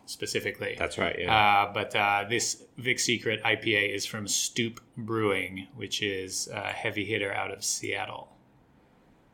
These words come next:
Speaker 2: Extremely delicious beer. So Vic Secret is a hop that I think was developed in Australia,
Speaker 1: Mm.
Speaker 2: in Victoria in Australia, um, maybe about ten years ago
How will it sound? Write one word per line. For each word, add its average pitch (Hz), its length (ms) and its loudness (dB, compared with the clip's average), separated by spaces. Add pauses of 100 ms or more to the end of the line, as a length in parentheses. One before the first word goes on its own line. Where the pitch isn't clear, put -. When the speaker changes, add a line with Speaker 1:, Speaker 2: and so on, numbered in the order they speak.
(180)
Speaker 2:
Extremely 127 420 10
delicious 104 420 6
beer. 82 380 2 (120)
So 92 520 4 (220)
Vic 131 220 2
Secret 107 480 4
is 101 140 6
a 90 60 2
hop - 400 0
that 90 160 0
I 87 120 2
think 113 240 0
was 87 160 0
developed 87 560 -2 (140)
in 85 480 -2
Australia, 78 540 -2
Speaker 1:
Mm. 120 320 2
Speaker 2:
in 87 100 -2
Victoria 80 480 0
in 76 80 -4
Australia, 76 640 -4 (320)
um, 76 460 -8 (220)
maybe 104 200 -2
about 95 280 -2
ten 107 220 -12
years 107 240 0
ago 110 320 -2